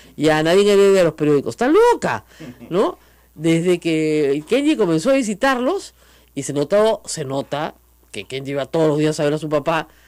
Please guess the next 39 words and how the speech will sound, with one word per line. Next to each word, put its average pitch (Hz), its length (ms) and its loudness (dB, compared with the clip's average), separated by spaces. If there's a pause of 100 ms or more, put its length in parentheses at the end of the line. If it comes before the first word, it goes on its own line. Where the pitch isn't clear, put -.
(240)
y 131 60 -14
su 131 100 -8
hermana 156 320 -2
no, 208 360 2 (460)
y - 60 -12
su 143 100 -10
hermana 147 180 -4
tuvo 165 220 -2
que 160 120 -4
ir 165 40 2
el 165 80 2
domingo, 214 560 0 (460)
¿ya? 147 320 -4
Entonces, 139 540 -8
bueno, 110 300 -14
pues 104 200 -16
ya, 113 280 -10
o - 80 -20
sea, 110 380 -14 (100)
hay, 170 320 -2 (200)
ahí 208 340 4
hay 196 160 6
un 190 140 4
malestar. 151 560 -2 (500)
Bueno, 151 180 2
Patricia 240 380 2
Donaire 226 260 2
está 196 180 0
en 214 60 2
el 208 60 2
teléfono 185 460 0
con 165 100 -4
nosotros. 240 400 -2
Gracias, 233 300 0
congresista, 202 500 -2
por 180 140 -2
estar 170 260 -2
esta 196 160 -6
mañana. 208 460 -2